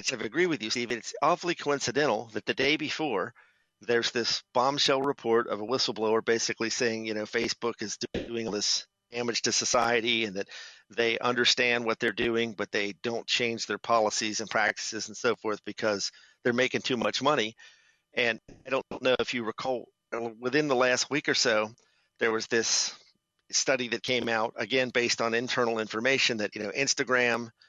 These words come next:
again, a Facebook property, is causing all these psychological problems for young girls and so forth. So, it, you know, it is awfully coincidental.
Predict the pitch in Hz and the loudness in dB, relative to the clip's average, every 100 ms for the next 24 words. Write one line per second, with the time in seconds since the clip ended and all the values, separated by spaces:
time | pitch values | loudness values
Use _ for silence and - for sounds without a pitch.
0 | _ _ _ - 95 117 120 120 - 120 | _ _ _ -10 -4 -2 0 0 2 0
1 | 120 - 113 139 139 135 131 123 117 - | 0 -4 -4 2 2 2 0 0 -2 2
2 | 117 113 117 110 110 104 110 - - 110 | 2 2 -2 0 -2 -2 -2 -2 0 0
3 | - - 113 120 - 107 - 107 113 113 | -2 -4 -2 0 0 -2 2 2 2 -2
4 | 107 117 104 113 110 104 110 - 113 - | 0 0 4 4 4 0 -4 0 -2 -2
5 | 104 95 - 127 107 - - - _ _ | -6 -2 2 4 4 0 -16 -18 _ _
6 | _ - 143 - 151 123 101 _ - 151 | _ -2 -2 2 2 2 0 _ 0 2
7 | 160 - 151 185 180 156 - 123 - 98 | 2 2 2 2 4 -2 0 -2 -2 -4
8 | - - | -6 -10